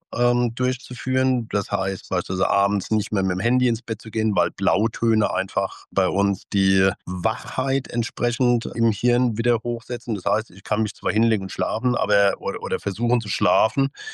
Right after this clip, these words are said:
aber ich komme nicht in diese sogenannten rem-Phasen rein. Ja, deswegen ist so das Handy abends keine gute Idee oder auch beispielsweise Fernsehen,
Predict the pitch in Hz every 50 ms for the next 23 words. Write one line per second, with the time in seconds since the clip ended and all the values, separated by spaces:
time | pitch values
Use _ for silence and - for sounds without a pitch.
0 | - - - 101 101 104 101 - - - 104 104 107 120 120 - 107 113 98 101
1 | 101 92 90 98 95 104 101 - - 95 87 - 85 85 101 110 113 - - -
2 | - 123 123 120 123 127 120 117 117 117 120 123 127 - - 95 95 98 98 -
3 | - 98 95 98 98 87 85 - - 104 98 98 95 - - - - - - -
4 | 92 - - 117 110 117 113 113 110 101 92 101 101 98 101 92 - - - 98
5 | 107 120 123 123 131 123 123 127 113 110 101 107 113 113 107 - 107 101 104 87
6 | 85 90 _ - 90 92 92 92 87 85 82 - - 92 92 98 107 107 107 110
7 | 113 113